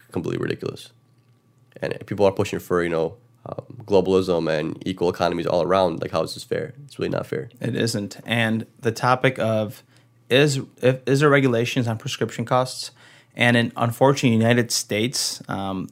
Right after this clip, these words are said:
Speaker 2: that is one of those ex-, one of those things where we do not regulate drug prices.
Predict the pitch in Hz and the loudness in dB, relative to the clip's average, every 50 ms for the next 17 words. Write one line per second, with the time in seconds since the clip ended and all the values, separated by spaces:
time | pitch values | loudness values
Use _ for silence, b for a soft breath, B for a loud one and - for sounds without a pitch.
0 | - - 104 110 110 117 117 117 113 117 110 110 110 107 107 104 113 107 104 - | -12 -6 -2 0 0 2 2 0 -2 -2 -2 0 0 0 0 0 -2 -4 -4 -6
1 | - 107 107 - - - _ _ _ _ _ _ _ _ - 110 113 113 117 110 | -6 -6 -6 -8 -10 -14 _ _ _ _ _ _ _ _ -2 0 2 4 4 2
2 | 107 107 - - - 101 101 107 113 117 - - 104 104 104 104 113 117 127 127 | 2 0 -4 -8 -8 -6 -4 -4 -4 -4 -4 -2 -2 0 0 0 2 2 4 4
3 | 127 117 - 110 113 110 107 - 107 104 90 - - - 110 101 95 - - - | 4 4 2 0 -2 -2 0 0 0 -2 -2 -4 -4 -2 -2 -2 -2 -4 -6 -6
4 | - - - - 76 - - - - | -6 -6 -6 -8 -10 -10 -10 -12 -12